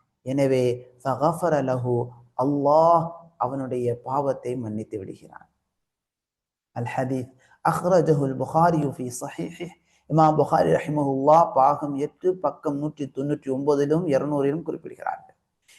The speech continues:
இமாம் முஸ்லிம் ரஹிமஹுல்லாஹ் பாகம் மூன்று, சஃப்ஹா பக்கம் ரெண்டாயிரத்தி நூற்றி பதிமூன்றிலே குறிப்பிடுகிறார்கள். மின் தரீகி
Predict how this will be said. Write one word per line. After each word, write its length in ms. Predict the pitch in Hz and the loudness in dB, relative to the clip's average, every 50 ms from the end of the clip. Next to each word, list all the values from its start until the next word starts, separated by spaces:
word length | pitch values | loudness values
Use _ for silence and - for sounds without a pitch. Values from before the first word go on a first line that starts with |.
| _ | _
இமாம் 300 | - 165 190 190 180 170 | 2 4 6 6 6 6
முஸ்லிம் 360 | 175 170 170 - 175 185 180 | 4 2 0 0 0 0 0
ரஹிமஹுல்லாஹ் 760 | 175 165 185 180 170 175 160 156 151 151 156 170 185 190 165 - | 0 0 0 -2 -2 0 0 0 0 2 2 4 2 2 2 0
பாகம் 360 | 143 143 151 151 151 143 139 | 0 0 2 0 -2 -4 -4
மூன்று, 400 | 143 151 156 160 151 160 170 160 - | -4 -4 -2 -2 -2 -2 -4 -4 -4
சஃப்ஹா 420 | 139 135 - - - - 127 - - - - - _ _ _ _ _ _ _ _ _ _ | -6 -8 -8 -8 0 2 2 2 2 0 -8 -18 _ _ _ _ _ _ _ _ _ _
பக்கம் 640 | _ 160 160 160 160 160 - - 190 175 - - - - - - - _ _ | _ 0 0 0 -4 -6 0 0 2 2 2 -2 -6 -12 -18 -20 -20 _ _
ரெண்டாயிரத்தி 580 | 135 143 165 170 196 196 196 180 165 165 160 | 0 2 4 6 8 8 8 6 6 4 0
நூற்றி 360 | 143 151 165 175 185 170 170 160 | 0 0 0 -2 -2 -2 -4 -4
பதிமூன்றிலே 640 | 165 170 139 143 165 170 165 160 - 135 139 156 | 0 0 0 0 0 0 0 0 0 0 0 0
குறிப்பிடுகிறார்கள். 840 | 160 160 151 151 - 147 135 131 127 117 120 127 - - - - - _ _ | 0 0 -2 -2 -2 -6 -6 -6 -4 -2 -2 -2 -2 -4 -10 -18 -20 _ _
மின் 300 | - 139 143 139 135 - _ 147 | -4 -2 -2 -2 -4 -2 _ 2
தரீகி 580 | 151 151 180 196 196 190 196 196 156 147 139 | 4 4 4 4 4 2 2 0 0 -2 0